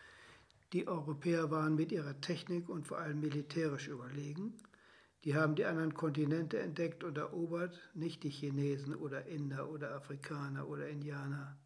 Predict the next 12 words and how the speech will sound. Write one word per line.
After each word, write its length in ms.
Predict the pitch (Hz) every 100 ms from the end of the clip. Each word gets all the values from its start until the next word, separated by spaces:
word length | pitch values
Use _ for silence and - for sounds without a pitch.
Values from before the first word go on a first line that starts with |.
| _ - - _ -
Daher 340 | 151 147 170
das 260 | 165 156 -
europäische 760 | 165 156 156 - 165 156 -
Überlegenheitsgefühl. 1300 | 185 156 156 170 160 131 131 - - 139 - 139 156 - - _ _ _ _ -
Ist 140 | - -
das 200 | 170 -
die 160 | 185
Quelle 360 | 175 185 175 175
des 260 | 175 170 175
Rassismus 640 | 147 180 170 - 170 156
in 180 | 165 165
Europa? 580 | 160 170 165 185 202